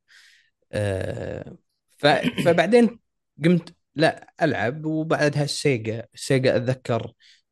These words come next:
Speaker 1: م-، واحدة من أفضل الألعاب عندي كانت في السيجا، آه، آه، باور رينجرز. حلو؟ كنت أختار
Speaker 2: أوكي.
Speaker 1: الأسود.
Speaker 2: حلو.
Speaker 1: آه، وبعدين الفاميكوم وغيره. أول جهاز أنا امتلكته شخصيًا،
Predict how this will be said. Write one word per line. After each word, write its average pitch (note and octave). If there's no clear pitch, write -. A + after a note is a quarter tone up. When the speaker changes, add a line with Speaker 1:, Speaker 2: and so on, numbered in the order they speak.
Speaker 1:
م-، A#2
واحدة A#2
من G#2+
أفضل G#2+
الألعاب -
عندي G2
كانت G2
في -
السيجا، G#2
آه، -
آه، F#2
باور C3
رينجرز. -
حلو؟ A2
كنت A2
أختار C3+
Speaker 2:
أوكي. A2+
Speaker 1:
الأسود. -
Speaker 2:
حلو. C3+
Speaker 1:
آه، F#2+
وبعدين C3+
الفاميكوم B2+
وغيره. F#2+
أول A3+
جهاز D3+
أنا B2+
امتلكته A2+
شخصيًا، G#2+